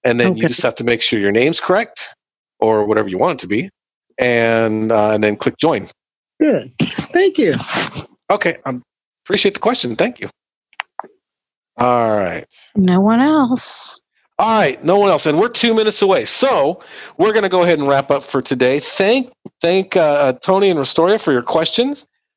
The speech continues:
Speaker 1: Um, I know, I know that, uh, a lot of people on here aren't, aren't low vision, um, but I hope you were enlightened by something that's out there today that could help out potentially,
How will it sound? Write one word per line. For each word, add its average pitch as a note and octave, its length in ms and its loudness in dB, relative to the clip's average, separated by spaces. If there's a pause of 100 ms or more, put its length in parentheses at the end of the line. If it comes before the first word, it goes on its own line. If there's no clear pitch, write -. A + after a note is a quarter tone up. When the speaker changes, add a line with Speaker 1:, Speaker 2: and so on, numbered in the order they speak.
(160)
Speaker 1:
Um, A#2 680 -2
I B2+ 80 2
know, D3 320 2
I C#3 80 2
know C#3+ 160 2
that, C3+ 260 0
uh, C#3+ 40 2 (400)
a A#2 100 2
lot C#3+ 160 2
of D3 80 -8
people D3 240 0
on C#3+ 60 0
here D3 180 0
aren't, D#3+ 280 -2
aren't D#3 360 0
low D3 100 2
vision, B2+ 380 0 (460)
um, A2+ 240 0
but A2 120 2
I A2 60 0
hope C#3+ 300 -2 (100)
you D3 140 2
were C3+ 140 2
enlightened C3+ 420 0
by A#2+ 100 2
something F#3+ 380 0
that's B2+ 140 0
out A#2+ 160 0
there A#2 120 0
today G#2+ 260 2
that B2 100 -2
could A2+ 140 -2
help A2+ 240 -2
out A2 160 -2
potentially, B2 540 -4